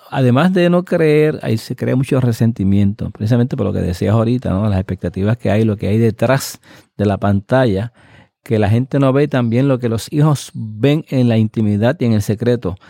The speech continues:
de su propia familia y en las otras familias de líderes de la iglesia que se, se supone que también le modelen. Entonces, ese no creer está acompañado de un tipo de decepción, de frustración, eh, que,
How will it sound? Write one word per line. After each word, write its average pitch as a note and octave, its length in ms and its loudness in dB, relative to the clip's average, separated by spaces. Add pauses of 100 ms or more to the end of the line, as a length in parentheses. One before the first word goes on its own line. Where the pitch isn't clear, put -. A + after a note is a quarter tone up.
(320)
de F#2+ 80 -2
su G2+ 180 -2
propia A#2+ 260 0
familia B2+ 720 0
y G#2+ 100 -4
en F#2+ 80 2
las G2 180 -4
otras C#3 280 -4
familias C#3 400 2
de G2 120 0
líderes A#2 280 2
de C3 100 2
la B2 60 2
iglesia A#2+ 260 0
que A2+ 140 0
se, G2 180 -2
se - 160 -6
supone G#2 280 0
que B2 100 0
también G2+ 280 2
le A2 80 2
modelen. F2 500 0 (800)
Entonces, B2+ 680 0
ese D#3+ 240 0
no E3+ 200 2
creer E3+ 340 2
está D3+ 200 0
acompañado D3 760 0
de G#2+ 180 -2
un B2 160 0
tipo C3+ 280 -4
de A2+ 100 -2
decepción, F#2 640 -2
de F#2 100 -2
frustración, F#2+ 800 -6 (760)
eh, - 420 -6
que, G2+ 520 2